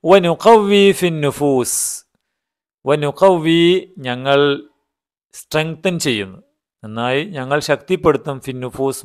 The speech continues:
മനസ്സിൽ. എന്ത്? കുല്ല ഖൈരിൻ, എല്ലാ നന്മയും. വറഷാദ്, എല്ലാ നന്മയും,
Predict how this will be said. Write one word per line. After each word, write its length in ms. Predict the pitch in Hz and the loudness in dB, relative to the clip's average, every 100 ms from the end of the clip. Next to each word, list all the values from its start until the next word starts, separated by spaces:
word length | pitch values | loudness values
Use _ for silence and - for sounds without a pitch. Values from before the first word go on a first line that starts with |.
| 117 | -6
മനസ്സിൽ. 420 | 113 113 - 117 95 _ _ _ _ _ _ _ _ _ | -6 -6 -4 -4 -4 _ _ _ _ _ _ _ _ _
എന്ത്? 240 | 123 127 127 117 117 _ _ _ _ _ 147 | -12 -4 -4 -4 -10 _ _ _ _ _ -10
കുല്ല 460 | 151 165 160 143 135 | -6 -4 0 0 0
ഖൈരിൻ, 380 | 147 165 160 135 120 123 | 0 0 0 -4 -10 -10
എല്ലാ 260 | 117 127 131 139 | -6 -4 -2 -4
നന്മയും. 600 | 123 123 135 147 143 135 120 | -6 -10 -8 -8 -8 -8 -6
വറഷാദ്, 680 | 117 113 - 139 135 120 - - _ _ _ _ _ _ | -6 -6 -2 2 2 0 -10 -16 _ _ _ _ _ _
എല്ലാ 240 | 113 120 131 123 | -10 -6 -4 -6
നന്മയും, 460 | 117 123 135 147 | -10 -8 -6 -6